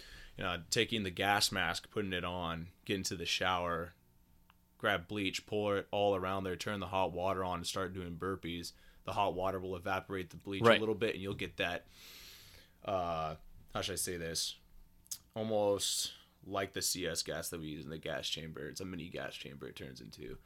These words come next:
Speaker 2: Yeah.
Speaker 1: And you start doing push-ups and burpees and whatever, and you're, like, screaming at the top of your lungs, and it's like boot camp again, but you're in,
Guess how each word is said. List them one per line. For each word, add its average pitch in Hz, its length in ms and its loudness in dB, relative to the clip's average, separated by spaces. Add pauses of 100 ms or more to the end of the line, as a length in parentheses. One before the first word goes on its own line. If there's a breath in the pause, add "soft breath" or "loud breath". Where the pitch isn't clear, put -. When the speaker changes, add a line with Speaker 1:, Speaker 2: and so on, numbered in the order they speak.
(160 soft breath)
Speaker 2:
Yeah. 101 180 6 (100)
Speaker 1:
And 104 80 -2
you 92 60 -2
start 92 220 0
doing - 180 -6
push-ups 90 500 -2
and 87 120 -6
burpees 95 360 -2
and 92 100 -8
whatever, 82 460 -6 (800 soft breath)
and 90 140 -8
you're, 90 140 -6
like, 87 140 -4
screaming 101 360 0
at 90 80 -4
the - 40 -10
top 95 260 -2
of - 40 -14
your 92 120 -4
lungs, 90 420 -4
and 87 140 -6
it's 90 140 -8
like 90 200 -8
boot 92 180 -2
camp 85 240 -6
again, 85 320 -8
but 76 260 -8
you're 80 120 -8
in, 73 140 -10